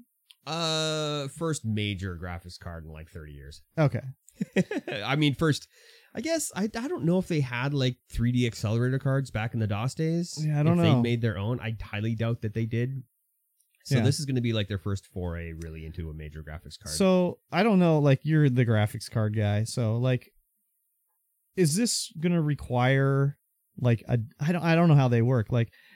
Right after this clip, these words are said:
Speaker 2: you've got the R T X thirty sixties, and then you have, what are the other ones? The
Speaker 1: The, the, like, sixty-nine hundred X Ts.
Speaker 2: Yeah, yeah, yeah. So,
Speaker 1: The
Speaker 2: like,
Speaker 1: A M D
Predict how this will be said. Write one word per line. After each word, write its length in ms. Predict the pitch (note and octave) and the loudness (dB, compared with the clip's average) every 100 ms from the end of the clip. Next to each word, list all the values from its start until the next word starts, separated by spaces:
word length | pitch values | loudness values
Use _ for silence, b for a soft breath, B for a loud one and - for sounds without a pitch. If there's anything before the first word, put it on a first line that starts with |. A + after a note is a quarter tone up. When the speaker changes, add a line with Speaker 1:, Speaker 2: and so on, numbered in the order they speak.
| b | b
Speaker 2:
you've 140 | D#3+ D3+ | 2 6
got 200 | F3 C#3+ | 6 6
the 240 | D3 B2 - _ _ _ _ _ | 4 4 -2 _ _ _ _ _
R 140 | B2+ B2+ | -2 0
T 200 | C3 A#2+ | 2 2
X 440 | A2+ - - - - | 2 -2 -10 -10 -2
thirty 200 | C#3 A#2+ | 0 2
sixties, 460 | - C3 - C3+ | 0 -4 0 0
and 80 | A#2+ | 4
then 160 | B2+ B2+ | 4 6
you 100 | C3 | 6
have, 220 | A#2+ A#2 | 6 4
what 160 | B2 C#3 | 2 2
are 60 | |
the 280 | C3 A#2+ A2+ | 4 4 4
other 220 | B2 B2 C3+ | 2 2 4
ones? 380 | C#3 C#3+ C#3+ - | 4 4 2 0
The 420 | A#2+ A2+ A2+ A#2+ - _ _ _ | 2 4 2 0 -6 _ _ _
Speaker 1:
The, 500 | A2+ G#2 G2 F#2+ G2 G2+ G2+ F2+ E2+ | -8 -6 -6 -8 -8 -10 -10 -12 -14
the, 320 | G2 G2 G2 F#2+ | -12 -10 -12 -12
like, 160 | F2+ - | -16 -14
sixty-nine 500 | F2+ - F#2+ F2 F2 | -14 -12 -12 -10 -10
hundred 260 | F2 F2 | -10 -10
X 180 | E2+ - | -12 -10
Ts. 240 | A2+ A#2+ | -4 4
Speaker 2:
Yeah, 140 | F#3 E3 | 6 8
yeah, 180 | D3+ C#3 A2+ | 8 6 4
yeah. 60 | |
So, 160 | - F#3 | 2 2
Speaker 1:
The 40 | F3+ | 4
Speaker 2:
like, 180 | F3 G2 | 4 2
Speaker 1:
A 60 | |
M 120 | F2+ | -2
D 260 | F#2 F#2+ | -2 -2